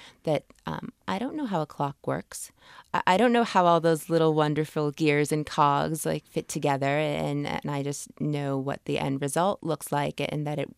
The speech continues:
it ticks and it talks and, and it tells me what time it is. And I think there is sort of an aspect of it, it can seem like it's magic, especially when you, you kind of take a,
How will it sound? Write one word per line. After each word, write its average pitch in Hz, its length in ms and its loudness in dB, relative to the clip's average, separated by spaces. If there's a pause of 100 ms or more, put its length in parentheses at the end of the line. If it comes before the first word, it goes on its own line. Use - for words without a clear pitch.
(380)
it 151 160 -6
ticks - 380 -6
and 160 140 -4
it - 80 -12
talks 151 400 -8
and, 151 160 -6 (240)
and 170 100 -2
it - 60 -10
tells 160 240 0
me 165 120 0
what 175 140 0
time 220 300 0
it 170 80 0
is. 156 180 -2
And 165 120 -4
I 160 140 -2
think 160 220 -6
there 156 140 -2
is 185 140 -2
sort 175 180 -4
of 151 100 -4
an 147 160 -6
aspect 147 480 -6
of 139 160 -4
it, - 200 -8
it 147 140 -6
can 151 200 -4
seem 175 360 -4
like 156 200 -6
it's 143 160 -6
magic, 147 420 -2
especially 160 420 -4
when 147 140 -4
you, 143 120 -2 (420)
you 156 120 -4
kind 147 240 -4
of 135 80 -2
take 143 240 0
a, 139 120 0